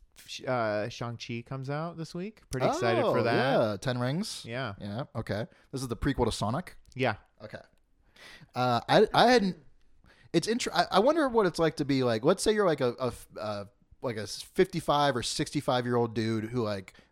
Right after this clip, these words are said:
Speaker 2: grew up reading comics and now gets to see him on, on the screen. Do you think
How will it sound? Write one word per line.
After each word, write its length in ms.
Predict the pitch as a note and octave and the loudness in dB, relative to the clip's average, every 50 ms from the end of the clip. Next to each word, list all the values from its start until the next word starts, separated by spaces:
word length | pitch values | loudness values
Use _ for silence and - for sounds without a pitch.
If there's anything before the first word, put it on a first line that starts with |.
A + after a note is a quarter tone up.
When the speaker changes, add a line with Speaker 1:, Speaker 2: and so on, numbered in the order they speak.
| - B2 | -14 -6
Speaker 2:
grew 200 | G#2+ A#2 B2+ B2+ | -2 0 2 2
up 80 | A2 | 2
reading 220 | B2 B2 A#2 A#2 G#2+ | 0 -2 -2 -4 -4
comics 560 | - G2+ G#2 G#2 G#2+ C3+ - - - - - _ _ _ _ _ _ _ - | -4 -4 -2 -2 -2 -4 -6 -8 -10 -12 -12 _ _ _ _ _ _ _ -4
and 200 | C3 A#2+ A#2 A#2+ | -4 -2 0 0
now 200 | A#2+ A#2+ A#2+ A#2+ | 2 4 4 2
gets 180 | A#2 B2+ - | 2 -2 -6
to 60 | - | -6
see 120 | A2 - C3 | -6 -2 0
him 120 | A#2 A#2 | 2 2
on, 240 | A2+ A2 G#2+ G#2+ - - | 2 2 0 -2 -4 -4
on 140 | A#2 A2+ G#2 | -4 -4 -4
the 60 | G2 | -4
screen. 280 | - - A#2 A2 A#2 | -6 -4 -4 -4 -2
Do 60 | A#2 A2+ | -2 -4
you 60 | A2 | -4
think 180 | - B2 A2+ | -4 -6 -8